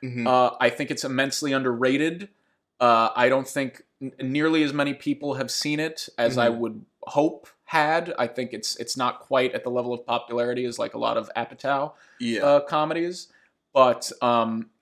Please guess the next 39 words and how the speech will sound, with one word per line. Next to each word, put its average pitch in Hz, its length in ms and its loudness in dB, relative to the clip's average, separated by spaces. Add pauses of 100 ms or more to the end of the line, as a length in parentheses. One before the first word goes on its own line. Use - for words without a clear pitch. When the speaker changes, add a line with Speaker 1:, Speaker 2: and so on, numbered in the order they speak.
Speaker 2:
I 117 80 6
just 120 160 -6
think 120 120 -6
John 120 180 -2
C. 123 120 -6
Reilly's 117 280 4
amazing 123 380 -2
in 127 80 -2
it. - 400 -8
It's - 140 -4
actually 127 240 0
Speaker 1:
It 120 40 2
Speaker 2:
a 117 40 -2
Speaker 1:
should 123 80 0
Speaker 2:
really 127 180 2
Speaker 1:
be. 139 80 -2
Speaker 2:
good 110 80 -6
film 123 240 -6
in 113 60 -6
spite 120 240 -2
of 117 60 -4
the 120 60 -4
ridiculous 117 540 -6
humor. 131 480 -8
The 131 80 -4
Speaker 1:
Yeah. 117 200 0
Speaker 2:
music's 127 320 -2
really 135 200 0
good. 131 380 2
Uh, - 160 0
the 113 80 -4
cast 123 320 -2
is 123 100 -10
hilarious. 123 720 -2
Speaker 1:
It's 143 180 -2
also 175 300 4
funny 143 260 -6
'cause 113 200 -8
that 110 240 -6